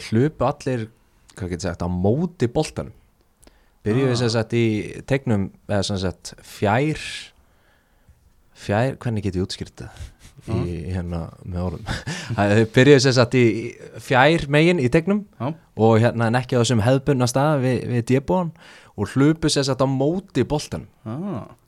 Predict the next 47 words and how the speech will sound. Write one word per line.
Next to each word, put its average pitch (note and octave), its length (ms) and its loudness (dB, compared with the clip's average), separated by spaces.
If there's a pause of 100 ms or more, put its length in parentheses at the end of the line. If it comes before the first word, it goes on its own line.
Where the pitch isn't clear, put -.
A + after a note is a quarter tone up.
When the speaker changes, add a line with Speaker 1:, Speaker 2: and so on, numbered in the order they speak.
Speaker 1:
Og, G#2 540 6
eh, F#2 340 -6
þannig C#3+ 320 0
kom D#3+ 200 2
markið C#3+ 300 -2
hans A#2 80 -2
Júla C#3 280 0
sem A2+ 160 -2
að, A2 260 0 (100)
þetta A#2 240 2
var A#2+ 80 4
mjög D#3 240 4
skemmtilegt. - 480 -2
Ég A#2 200 4
eiginlega C3 420 4 (560)
er G#2 80 -2
mjög B2+ 180 4
hrifinn A3+ 200 4
af F#2+ 80 -2
þessu. - 200 -10 (400)
Og G2 80 -12
Speaker 2:
Já. G#2+ 80 -6
Speaker 1:
það, A2+ 260 2 (480)
þá - 160 -6
ertu C3 260 -2
einhvern C#3 240 0
veginn, C3 240 -2
þú C3 80 -2
veist, - 300 -4
erfiðara C#3+ 460 0
fyrir B2+ 160 -2
varnarmanninn D#3 500 -2
að B2 80 -4
sjá, D#3 140 4
þú C3 400 0
veist, A#2+ 140 -6
mann D3 200 0
og A#2+ 80 -4
bolta - 400 -2 (100)
og, C3+ 260 0 (120)
og B2 160 -2
hérna, C3 300 -4 (1040)
þetta - 80 -6
var C#3 120 -2
skemmtilegt. B2 400 -4
Ég A#2 340 -2
bara A#2+ 260 -4